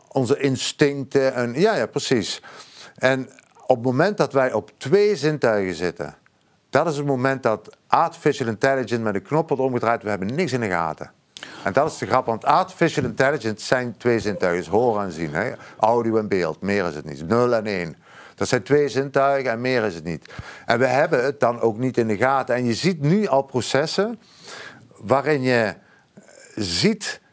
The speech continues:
dat mensen vrijwillig hun leven afgeven aan artificial intelligence. Ik stond een week geleden bij, eh, de bouwmarkt in Duitsland en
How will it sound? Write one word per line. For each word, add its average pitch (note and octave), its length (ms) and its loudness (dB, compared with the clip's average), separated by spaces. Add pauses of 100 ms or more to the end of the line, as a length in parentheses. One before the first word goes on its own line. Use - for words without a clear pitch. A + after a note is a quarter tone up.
(100)
dat A2+ 220 2
mensen E3+ 760 0
vrijwillig B2+ 880 0 (200)
hun C3+ 260 2
leven E3+ 560 2 (400)
afgeven C#3+ 800 0
aan C3 200 0
artificial B2 600 0
intelligence. G#2+ 580 0
Ik - 80 -4
stond D3 320 -2 (260)
een A#2+ 140 2
week D#3 200 2
geleden C3+ 420 0
bij, G#2+ 340 0
eh, F#2 360 0
de D2+ 80 -14
bouwmarkt C3+ 600 0
in F#2 80 -10
Duitsland G#2+ 600 -2 (420)
en G#2+ 320 -2